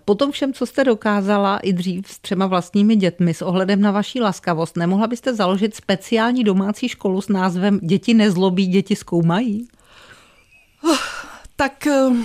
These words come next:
Speaker 2: o tom jsem nikdy neuvažovala. <laughs>
Speaker 1: Ale dě-, ale děti zlobí, ne?
Speaker 2: Děti, děti zlobí, ano. Eh,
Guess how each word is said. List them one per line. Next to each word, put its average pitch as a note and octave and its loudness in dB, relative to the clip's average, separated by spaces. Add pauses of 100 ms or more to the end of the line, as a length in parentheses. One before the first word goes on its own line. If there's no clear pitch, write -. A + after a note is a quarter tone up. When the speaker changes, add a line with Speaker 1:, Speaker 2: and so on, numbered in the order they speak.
(960)
Speaker 2:
o A#3+ -2
tom C4+ 4
jsem C#4 4
nikdy B3 4
neuvažovala. A#3 0 (400)
<laughs> - -4
Speaker 1:
Ale F3 -4
dě-, G3 -2
ale F#3 2
děti F#3+ -2
zlobí, F3 0
ne? C3+ -6 (1200)
Speaker 2:
Děti, D4 -4
děti A#3 -4
zlobí, C4+ -4
ano. A3+ -4 (580)
Eh, G#3+ -4